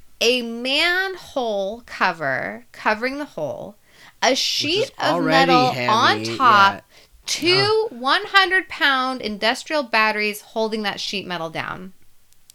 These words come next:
Speaker 2: Oh my God,
Speaker 1: And
Speaker 2: that's
Speaker 1: it's all, and then
Speaker 2: insane.
Speaker 1: dirt on top of all of it.
Speaker 2: That's a lot of fucking weight.
Speaker 1: So Ray and Marshall worked for hours using wooden slats to dislodge the steel plate on the roof of the van that was covering the hole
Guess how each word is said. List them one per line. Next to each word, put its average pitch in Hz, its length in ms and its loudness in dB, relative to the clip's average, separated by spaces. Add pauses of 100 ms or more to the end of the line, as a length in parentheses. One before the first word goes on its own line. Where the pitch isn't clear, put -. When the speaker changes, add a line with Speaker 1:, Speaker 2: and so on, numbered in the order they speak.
(360)
Speaker 2:
Oh 101 400 -16
my 87 140 -20
God, 87 180 -20
Speaker 1:
And 101 100 -4
Speaker 2:
that's 240 100 6
Speaker 1:
it's - 80 -2
all, 220 320 8
and 240 120 2
then 247 120 4
Speaker 2:
insane. 208 100 -4
Speaker 1:
dirt 233 300 2
on 214 120 0
top 208 220 0
of 185 140 -8
all 147 180 -2
of - 60 -12
it. 65 180 -8 (420)
Speaker 2:
That's 117 140 -20 (180)
a 120 60 -18
lot 120 180 -14
of 123 120 -18
fucking 120 340 -18
weight. 90 320 -16 (1120)
Speaker 1:
So 262 340 0
Ray 220 420 4
and 294 180 -2
Marshall 214 480 -2
worked 180 260 -6
for - 260 -6
hours 165 520 -2
using 175 340 -10
wooden 196 260 -6
slats 175 540 -4
to 190 120 -12
dislodge 180 640 -4
the 202 100 -12
steel 190 340 -6
plate 156 400 -8
on 175 140 -8
the 180 120 -8
roof 160 280 -8
of 185 80 -18
the 190 120 -4
van 147 440 -8
that 160 120 -6
was 147 140 -8
covering 175 420 -8
the 214 60 -10
hole 151 520 -8